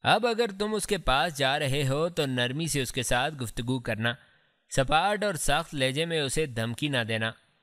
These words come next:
अगर वो तुम्हारे साथ शादी करने पर तैयार ना हुई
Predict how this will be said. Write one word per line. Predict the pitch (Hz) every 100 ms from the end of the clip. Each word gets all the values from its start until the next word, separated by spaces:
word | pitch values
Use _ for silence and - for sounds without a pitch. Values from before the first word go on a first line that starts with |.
| -
अगर | 127 180
वो | 190 185
तुम्हारे | 151 123 139 160
साथ | 135 147 160
शादी | 131 123 147
करने | 151 123 143
पर | 147 131
तैयार | - 117 113 131
ना | 143 147
हुई | 131 127 156